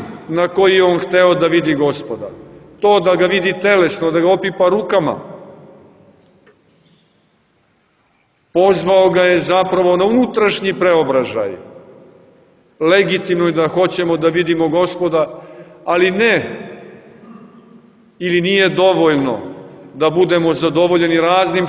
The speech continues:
čudima. Unutarnje čudo preobraženja i preobražavanja u nama je preduslov susreta sa Gospodom. Gospod se javio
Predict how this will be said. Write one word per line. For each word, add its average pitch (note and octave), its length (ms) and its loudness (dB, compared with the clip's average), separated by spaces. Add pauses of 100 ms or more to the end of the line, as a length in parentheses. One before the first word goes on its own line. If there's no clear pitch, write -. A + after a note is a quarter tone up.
čudima. D3 440 -2 (1400)
Unutarnje F3+ 720 0 (160)
čudo E3+ 300 2
preobraženja D#3+ 840 0
i E3 180 0
preobražavanja D#3+ 920 0
u D#3 120 -2
nama E3 500 -4 (360)
je E3+ 260 0
preduslov F3 520 0
susreta E3+ 540 -6
sa D#3 180 -4
Gospodom. C#3 560 -4
Gospod E3+ 420 -2
se D#3+ 220 -2 (2500)
javio F3 720 2